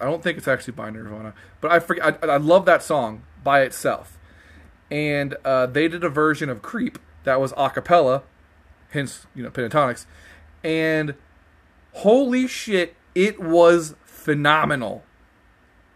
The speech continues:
I added it to my playlist on Spotify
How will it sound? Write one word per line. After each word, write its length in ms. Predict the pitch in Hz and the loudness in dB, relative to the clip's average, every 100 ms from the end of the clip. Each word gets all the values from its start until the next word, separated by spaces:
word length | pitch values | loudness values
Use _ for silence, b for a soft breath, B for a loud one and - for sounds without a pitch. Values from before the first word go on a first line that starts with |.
| b b b - | b b b -2
I 120 | 160 | 0
added 440 | 190 175 190 196 175 | 2 2 2 2 -2
it 160 | 180 _ _ _ - | -2 _ _ _ -10
to 200 | - 185 | -6 -2
my 240 | 175 156 | 0 0
playlist 760 | - - 180 202 156 131 - - - | -2 -2 0 0 -2 -2 -4 -14 -6
on 180 | 139 135 | -4 -4
Spotify 920 | - - 190 180 147 - 131 123 | -6 0 4 4 2 0 2 2